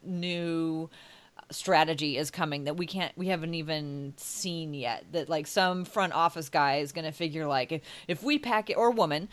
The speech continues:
if we package this with this and do this crazy thing, then we can, you know, maneuver things like that. And then someone's gonna just do something that's gonna blow all of our minds and go, "I can't believe somebody thought to do that."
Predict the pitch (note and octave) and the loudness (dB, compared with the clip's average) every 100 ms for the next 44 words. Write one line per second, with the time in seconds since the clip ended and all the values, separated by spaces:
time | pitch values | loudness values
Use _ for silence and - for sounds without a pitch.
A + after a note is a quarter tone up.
0 | - - A3+ - F3+ - C#4 D4 B3 A3+ | -12 -14 -16 -8 -8 0 2 4 4 4
1 | A3+ F#3 G3 G#3+ G3+ F3 A3 G#3+ E3 G3+ | 2 0 0 0 -2 0 0 0 -4 -2
2 | F#3+ A#3+ - F#3+ E3+ D#3+ F#3 D#3+ E3 G3 | 0 0 0 -2 -2 -4 -2 -2 -4 -4
3 | G#3+ G3+ G3+ E3 D#3 D3 C#3 D#3+ E3 D#3 | -4 -2 -2 -2 -4 -6 -8 -6 -4 -2
4 | E3 F#3 G#3 G#3 F#3+ F3+ F3 E3+ D#3+ A3 | -2 -2 -2 -2 -4 -4 -4 0 0 4
5 | G3+ - E3 D#3 D#3 D#3+ - - A#3+ B3+ | 6 6 2 0 0 -2 -4 2 6 6
6 | A3+ G3+ G3 F3+ F3+ E3+ F#3+ D3 D#3+ - | 4 4 4 4 0 0 0 2 -2 0
7 | E3 D3+ E3 D#3+ C#3 D#3 D3+ D3 C#3+ C3+ | 0 2 6 6 6 4 4 2 2 0
8 | C#3 D3+ C#3 B2+ D#3+ F#3 E3 D#3 D#3 C#3+ | -2 -2 0 0 0 -2 -2 -2 -2 -2
9 | D3 C#3+ C#3 C3+ - D3+ C#3 B2+ E2+ - | -4 -4 -2 -2 -2 -4 -4 -2 -4 -4